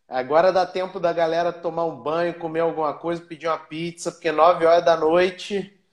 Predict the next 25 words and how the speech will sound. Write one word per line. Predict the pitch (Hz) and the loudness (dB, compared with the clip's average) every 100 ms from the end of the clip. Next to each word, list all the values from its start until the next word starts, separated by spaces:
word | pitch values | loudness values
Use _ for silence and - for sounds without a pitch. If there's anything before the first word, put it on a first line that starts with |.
| _ _ - | _ _ -20
a | |
gente | 113 139 143 | -12 -12 -6
continua | 165 170 - 190 185 190 | -2 -2 -2 0 6 8
lá, | 190 190 202 | 8 6 4
porque | - | -2
eu | 202 | -6
quero | - 202 202 | -2 -2 -2
que | - | -6
todo | 220 226 | -6 -6
mundo | 226 233 240 | -8 -8 -6
aí | 233 233 | -6 -6
aprove | 240 220 214 214 | -8 -4 -4 -4
nesse | 220 220 - 202 | -10 -12 -10 -8
ano. | 143 127 123 | -6 -8 -12
Então, | - 160 175 _ _ _ _ _ _ _ | -12 -12 -12 _ _ _ _ _ _ _
vamos | - 151 170 175 | -10 -8 -8 -4
fazer | 180 156 139 160 | -2 -2 -4 -6
uma, | 175 170 160 151 135 131 | -2 -2 0 -2 -4 -6
uma | 147 151 | -4 0
live | 143 151 170 160 156 147 | 2 2 0 -4 -10 -8
na | 147 | -10
comunidade | 165 160 156 143 151 175 170 | -10 -8 -4 0 0 0 -10
do | |
Facebook | - 175 - 131 135 139 - - | -14 -12 -12 -16 -18 -18 -18 -18
só | - 127 135 160 160 | -6 -2 0 0 -4